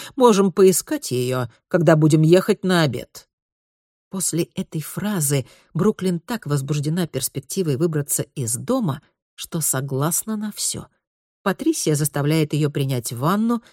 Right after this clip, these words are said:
потом сушит ей волосы и укладывает. На Бруклин красивое платье с застежкой на спине, а на ногах маленькие белые босоножки, хотя они немного маловаты. Патрисия уделяет значительное время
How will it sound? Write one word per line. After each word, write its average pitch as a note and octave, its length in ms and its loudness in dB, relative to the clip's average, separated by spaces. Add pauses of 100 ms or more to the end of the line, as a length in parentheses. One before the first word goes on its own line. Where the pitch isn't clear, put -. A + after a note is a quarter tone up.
(140)
потом C#4 300 -4
сушит - 360 -4
ей B2 140 -2
волосы A3+ 460 0
и - 200 -6
укладывает. E3 800 -6 (340)
На D3 140 2
Бруклин D3 540 2 (200)
красивое D3+ 520 0
платье D#3+ 400 0
с C#3 60 0
застежкой D3+ 640 -2
на C#3 80 0
спине, C3+ 500 -2 (180)
а F#3+ 100 2
на E3+ 100 4
ногах E3 480 2 (180)
маленькие A3 560 0
белые F#3 380 4
босоножки, F#3+ 880 -4 (180)
хотя C#3+ 260 -2
они C3+ 180 -2
немного C#3 420 -2
маловаты. D3+ 640 -2 (760)
Патрисия A3 480 2
уделяет F3 400 4
значительное D#3+ 680 0
время D#3 400 2